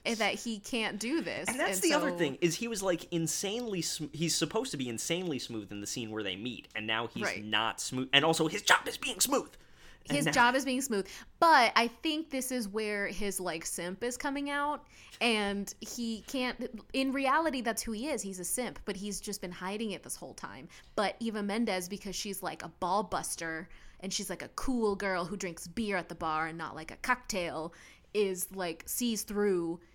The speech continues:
Speaker 1: his whole thing, and he's ve-, very vulnerable.
Speaker 2: I guess, but Jesus
Speaker 1: I mean,
Speaker 2: fucking
Speaker 1: that's what I
Speaker 2: Christ.
Speaker 1: think they're trying to do, because I know how movies work, but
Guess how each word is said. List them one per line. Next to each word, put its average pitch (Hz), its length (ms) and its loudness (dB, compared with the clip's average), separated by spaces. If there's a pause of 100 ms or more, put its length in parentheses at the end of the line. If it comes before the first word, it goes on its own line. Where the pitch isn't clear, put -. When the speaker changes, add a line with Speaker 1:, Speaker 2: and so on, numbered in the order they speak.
Speaker 1:
his 196 340 -2
whole 190 300 -2
thing, 170 520 -6 (280)
and 196 160 -2
he's 190 320 -6
ve-, 185 160 -6
very 180 260 -6
vulnerable. 170 720 -10 (480)
Speaker 2:
I - 60 -16 (120)
guess, - 460 -16
but 110 220 -8 (320)
Jesus 120 420 -10 (120)
Speaker 1:
I 277 80 2
mean, - 20 2 (120)
Speaker 2:
fucking - 20 2
Speaker 1:
that's 311 200 6
what 392 100 2
I 381 80 8
Speaker 2:
Christ. 381 120 -2
Speaker 1:
think 262 240 4
they're 220 120 6
trying 180 320 -2
to 180 100 -6
do, 165 200 -6
because 165 640 -8
I 190 140 0
know 185 160 -2
how 175 160 -4
movies 165 420 -10
work, 175 320 -4 (280)
but 196 120 4